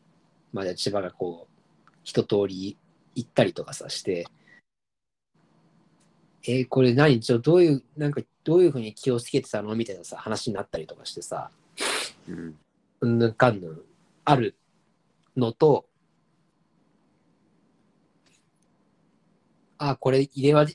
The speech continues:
Speaker 1: 入れ忘れてたみたいです。よし、じゃあもう一回やりましょう」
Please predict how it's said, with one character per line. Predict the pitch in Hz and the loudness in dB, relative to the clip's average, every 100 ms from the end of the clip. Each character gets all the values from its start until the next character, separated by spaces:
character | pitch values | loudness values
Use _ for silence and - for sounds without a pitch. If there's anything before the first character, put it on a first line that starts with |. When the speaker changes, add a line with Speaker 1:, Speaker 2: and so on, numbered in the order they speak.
| - | -6
Speaker 1:
入 | 127 - - 135 | -6 -6 -6 0
れ | 175 | 2
忘 | 143 - | 2 0
れ | 175 | -4
て | |
た | - 107 | -4 -8
み | 104 | -8
た | 101 | -14
い | 95 | -14
で | 90 | -14
す。 | - - - _ _ _ _ - | -16 -18 -20 _ _ _ _ -4
よ | 151 | -4
し、 | - | -2
じ | - | -2
ゃ | 151 | 0
あ | |
も | 127 | 2
う | 139 | -2
一 | |
回 | - 160 | 2 2
や | |
り | 147 | 2
ま | 147 | -2
し | - | -4
ょ | 123 | -8
う」 | 87 | -10